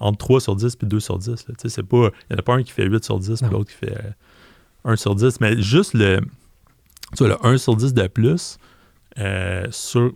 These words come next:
Speaker 1: peut-être sur un match, tu le vois pas, ou sur une présence au bâton, tu le vois pas, mais sur
Speaker 2: Sur une année
Speaker 1: une
Speaker 2: complète.
Speaker 1: saison
Speaker 2: Une saison.
Speaker 1: au complet, le un sur dix de plus,
Speaker 2: Ouais.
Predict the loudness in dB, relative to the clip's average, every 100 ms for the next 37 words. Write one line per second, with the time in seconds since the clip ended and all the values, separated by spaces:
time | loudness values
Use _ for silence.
0 | -6 -6 -2 -2 0 0 2 0 -2 -2
1 | -2 0 -2 -2 -2 0 -2 -6 -6 -4
2 | -4 -4 -4 -2 -2 -2 0 0 -2 -2
3 | 0 2 2 2 2 2 4 4 2 -4
4 | -2 0 2 4 2 2 2 4 4 4
5 | 4 4 4 4 2 -2 -2 0 4 2
6 | 4 2 4 2 2 0 0 0 -2 -2
7 | 0 -2 0 2 2